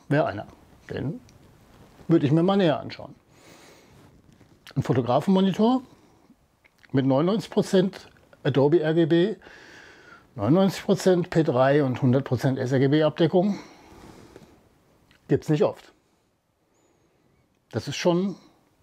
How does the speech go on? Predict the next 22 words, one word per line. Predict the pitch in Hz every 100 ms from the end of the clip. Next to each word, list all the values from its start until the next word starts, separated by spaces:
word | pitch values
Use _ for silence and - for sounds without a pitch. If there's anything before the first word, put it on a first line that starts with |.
| _ _ _ _ _ _ _ _ _
ziemlich | 180 196
gut. | - 123 - _ _
Also | - 143 - -
ich | 196
werde | 208 185
den | 190
auf | 175
jeden | 180
Fall | 170
behalten. | 151 160 240 247 - - - - _ _
Ähm, | 156 147 147 165
ich | 156
werde | 170
weiterhin | 151 170 190
damit | 165 151
arbeiten. | 143 156 156 165
Ich | 151
komm, | - 160 151 165 - -
hab | 139
den | 156
jetzt | 143 135
seit | 127